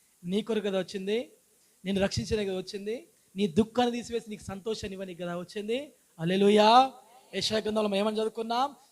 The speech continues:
"సీయోనులో దుఃఖించు వారికి ఉల్లాస వస్త్రములు ధరింపచేయుటకును, బూడిదకు ప్రతిగా భూదండనను, దుఃఖమునకు ప్రతిగా ఆనంద తైలమును,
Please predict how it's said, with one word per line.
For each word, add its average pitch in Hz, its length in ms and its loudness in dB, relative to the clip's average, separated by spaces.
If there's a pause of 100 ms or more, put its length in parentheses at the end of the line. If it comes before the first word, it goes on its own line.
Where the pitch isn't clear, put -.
"సీయోనులో 214 540 -2
దుఃఖించు 240 640 -12
వారికి 180 680 -6 (320)
ఉల్లాస 185 640 -2
వస్త్రములు 214 800 -6 (340)
ధరింపచేయుటకును, 226 1160 -2 (400)
బూడిదకు 226 560 -2
ప్రతిగా 233 440 -2
భూదండనను, 220 880 -2 (340)
దుఃఖమునకు 233 560 0
ప్రతిగా 254 600 4
ఆనంద 202 280 2
తైలమును, 254 760 6